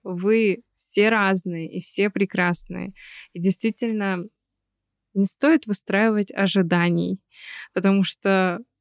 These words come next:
ожидания очень часто приводят к разочарованиям. Просто, как говорят классики, кайфуйте.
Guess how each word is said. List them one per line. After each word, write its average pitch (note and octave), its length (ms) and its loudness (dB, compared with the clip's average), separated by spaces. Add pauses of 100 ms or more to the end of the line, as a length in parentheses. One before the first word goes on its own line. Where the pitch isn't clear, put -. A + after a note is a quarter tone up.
ожидания A3 640 2
очень G3 280 0
часто G#3+ 420 -2
приводят F#3+ 520 0
к - 100 -12
разочарованиям. F3 1080 0 (680)
Просто, A3 760 0 (480)
как F3+ 140 -6
говорят F#3 520 0
классики, G#3 600 -2
кайфуйте. A#3+ 800 0